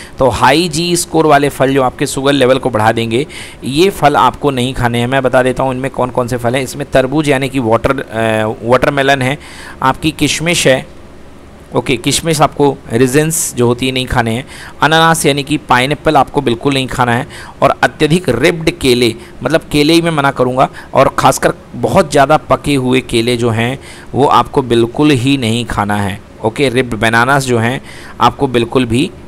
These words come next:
नहीं खाना है, ठीक है ना। तो ये तो थे वो फल जो आपको खाने नहीं हैं। अब आइए मैं उन फलों की बात कर देता हूँ जो आपको यहाँ पर खाने हैं, ओके।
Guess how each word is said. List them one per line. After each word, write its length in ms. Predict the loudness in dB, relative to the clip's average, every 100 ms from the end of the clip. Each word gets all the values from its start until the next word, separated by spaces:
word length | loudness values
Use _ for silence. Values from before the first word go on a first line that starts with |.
| -10
नहीं 300 | -4 -2 -2
खाना 280 | -2 -4 -6
है, 200 | -10 -12 -14 -6
ठीक 120 | -2
है 60 | -2
ना। 120 | -2 -8 -18 -18 -2
तो 80 | 0
ये 240 | 2 2 2
तो 160 | 0
थे 360 | 0 0 0 -2 -12 -10
वो 200 | 0 0
फल 360 | 2 0 0 -6 -16 -18 -4
जो 140 | 0
आपको 360 | 2 0 0 -4
खाने 400 | -2 -2 0 -2
नहीं 260 | -2 -4 -6
हैं। 200 | -6 -10 -20 -10 0
अब 100 | 4
आइए 220 | 4 2
मैं 120 | 0
उन 240 | -2 -4 -4
फलों 280 | -2 -2 -2
की 140 | 0
बात 220 | 0 0
कर 160 | 0 0
देता 240 | 0 0
हूँ 340 | -2 -2 -6 -8 -18 -20 -20 -16 -8
जो 200 | -2 2
आपको 460 | 2 0 -2 -2 -2 -8
यहाँ 260 | -4 -2 0
पर 200 | -2 -2 -14 -10
खाने 300 | 0 0 0
हैं, 240 | -4 -8 -16 -20 -20 -20 -20 -20 -20 -20 -20 -20 -20 -20 -20 -4
ओके। 220 | -2 -2